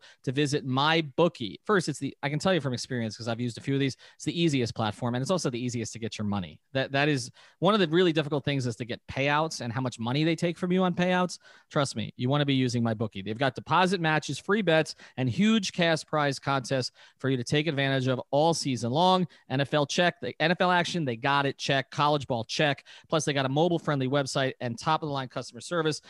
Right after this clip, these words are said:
making their platform a one-stop shop for all your betting needs. MyBookie offers action on everything from championship futures to N F L in-game live betting. When I get off this <laughs> pod, I'm gonna try to play stuff for the fourth quarter,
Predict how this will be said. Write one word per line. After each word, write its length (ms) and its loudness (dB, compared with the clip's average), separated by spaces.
making 320 0
their 80 0
platform 440 -2
a 60 -2
one-stop 500 -2
shop 380 -2
for 160 -6
all 220 2
your 140 0
betting 320 -2
needs. 300 -6
MyBookie 440 -2
offers 300 -2
action 320 -2
on 160 -8
everything 420 0
from 140 -12
championship 560 -6
futures 440 -4
to 80 -12
N 160 0
F 180 0
L 220 0
in-game 580 0
live 340 2
betting. 280 2
When 100 -2
I 60 -4
get 160 -4
off 140 -4
this 140 -10
<laughs> 60 -10
pod, 340 -2
I'm 60 -14
gonna 140 -10
try 180 -4
to 60 -6
play 180 -6
stuff 220 -8
for 80 -16
the 60 -20
fourth 260 -6
quarter, 320 4